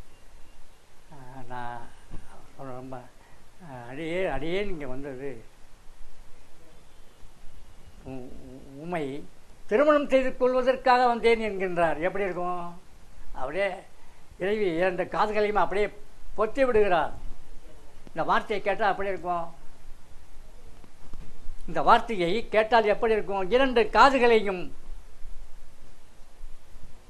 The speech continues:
அப்படியே பொத்தி, அப்படியே கை ரெண்டு காது பொத்தி, அப்படியே பொத்திக்கிறார் இறைவி. இந்த வார்த்தையை அவர் அந்த செவிக்குள் அந்த வார்த்தையை உள்ளே அதை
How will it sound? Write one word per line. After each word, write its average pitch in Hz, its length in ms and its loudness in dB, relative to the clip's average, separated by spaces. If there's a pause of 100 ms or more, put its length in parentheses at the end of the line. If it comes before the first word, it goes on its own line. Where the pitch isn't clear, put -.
அப்படியே 151 280 -6
பொத்தி, 160 300 -8 (400)
அப்படியே 147 300 -4 (420)
கை 135 140 -4
ரெண்டு 170 160 0
காது 190 220 4
பொத்தி, 180 280 4
அப்படியே - 280 0
பொத்திக்கிறார் 143 500 -2
இறைவி. 123 220 0 (1400)
இந்த 120 340 -6
வார்த்தையை 143 520 -6
அவர் 117 360 -10 (440)
அந்த 127 160 -12 (240)
செவிக்குள் 175 560 -2
அந்த 127 140 -4
வார்த்தையை 143 520 -2 (600)
உள்ளே 147 240 -2 (220)
அதை 123 280 -6